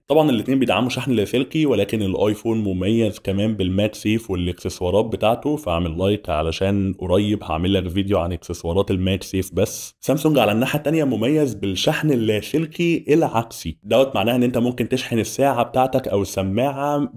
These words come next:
بشكل لاسلكي من غير اي وصلات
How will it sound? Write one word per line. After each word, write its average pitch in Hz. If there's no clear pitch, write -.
بشكل 113
لاسلكي 135
من 117
غير 104
اي 131
وصلات 123